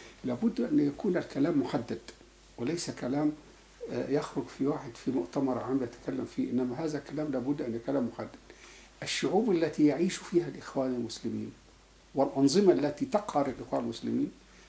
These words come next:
تعلم تمامًا أن الإخوان المسلمين لا يم-، لا يقومون بالعنف. الشعوب تر-، تربط الآن هذا الكلام بأنه يهاجم الإسلام. الكونكشن قائم الآن وليس مختفي. هذه الصورة،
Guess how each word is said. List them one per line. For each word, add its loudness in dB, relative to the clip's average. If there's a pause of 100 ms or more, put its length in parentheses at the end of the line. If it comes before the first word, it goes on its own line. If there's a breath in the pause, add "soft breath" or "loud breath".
(120 loud breath)
تعلم 4
تمامًا 0 (240)
أن -2
الإخوان -2
المسلمين 2 (460 loud breath)
لا 2
يم-، 0 (100)
لا 0
يقومون 4
بالعنف. -2 (540)
الشعوب 0 (800)
تر-، 2 (140)
تربط 4
الآن -2
هذا 0
الكلام -2 (260)
بأنه -2
يهاجم 6
الإسلام. 0 (720)
الكونكشن 0
قائم -2
الآن -10 (640)
وليس 2 (280)
مختفي. -4 (960)
هذه 2
الصورة، -2